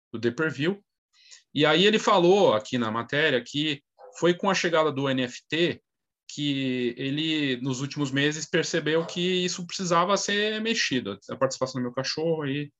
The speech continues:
latindo, faz parte, né, nessa nova fase de gravar, eh, que a gente vai gravando, acontece. Meu cachorro adora participar aqui também nas,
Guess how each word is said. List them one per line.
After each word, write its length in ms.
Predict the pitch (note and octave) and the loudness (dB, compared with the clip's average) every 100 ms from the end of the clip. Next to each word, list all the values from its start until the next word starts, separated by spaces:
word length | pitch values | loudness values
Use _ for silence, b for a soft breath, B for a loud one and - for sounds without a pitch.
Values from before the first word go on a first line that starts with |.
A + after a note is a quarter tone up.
| - | -8
latindo, 500 | B2+ B2+ C#3 D3 C3+ | -8 -4 -4 -4 -6
faz 160 | - C#3+ | -8 -6
parte, 380 | - C#3+ C#3 C#3+ | -2 -2 -4 -6
né, 180 | D3+ E3 _ _ _ _ B2 | -8 -8 _ _ _ _ -8
nessa 240 | A#2+ C3+ | -4 -2
nova 220 | B2+ B2+ | 0 0
fase 360 | B2+ B2+ B2 B2 | 0 0 2 0
de 100 | B2 | -2
gravar, 500 | A#2+ A#2+ B2 B2 A#2+ _ _ _ _ _ - | -2 -2 0 -2 -4 _ _ _ _ _ -12
eh, 120 | A2 | -10
que 120 | - | -6
a 40 | A#2 | -4
gente 120 | A#2+ | 0
vai 80 | A#2+ | 2
gravando, 540 | A#2+ A2 B2+ C3+ C#3+ | 2 0 0 0 -4
acontece. 560 | C3+ D3+ B2+ G2+ - G#2+ | -4 -6 -2 -4 -4 -8
Meu 80 | |
cachorro 300 | - A#2 C3+ | -8 -4 -2
adora 200 | B2+ C#3 | 0 0
participar 480 | C3+ C3 - A#2+ A2 | -2 -4 -8 -6 -6
aqui 200 | G2 - | -8 -12
também 240 | A#2+ A2+ A2+ | -10 -8 -8
nas, 400 | G#2+ - - | -8 -10 -12